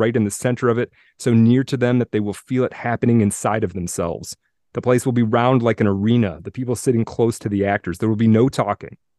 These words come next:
gestures, cries, music. I want scenes like the ancient rituals which will transport people with ecstasy and terror. I want to enact such violence and cruelty that people will feel the blood in them. I want them to be so affected that they will participate.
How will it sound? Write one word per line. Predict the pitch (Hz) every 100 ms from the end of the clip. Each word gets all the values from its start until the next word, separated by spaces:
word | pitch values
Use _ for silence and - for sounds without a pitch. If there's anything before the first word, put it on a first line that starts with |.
| _
gestures, | - 117 110 - - - -
cries, | - 110 98 85 -
music. | - 104 110 101 - - - -
I |
want | 113 95
scenes | - 131 135 123
like | 110
the | -
ancient | 113 117 - 104
rituals | 98 113 107 90 82 -
which | 98 107
will | 92
transport | - 123 120 - 123 -
people | 120 110 117
with | 95 -
ecstasy | 117 - 123 - 117 101
and | 95
terror. | - 117 110 90 - - -
I | 123
want | 123
to | 123
enact | 110 110 123 -
such | 123 -
violence | 107 107 127 135 127
and | 110
cruelty | - 127 127 -
that | 117 -
people | 120 110
will | 107
feel | - 120
the | 98
blood | 78 101 104 107
in | 87
them. | 80 78 - _ _ -
I |
want | 110
them | 135 113
to |
be | 107
so | 113 - 131
affected | 135 - 120 110
that | 101
they | 104
will | 101
participate. | - 98 113 - - 87 -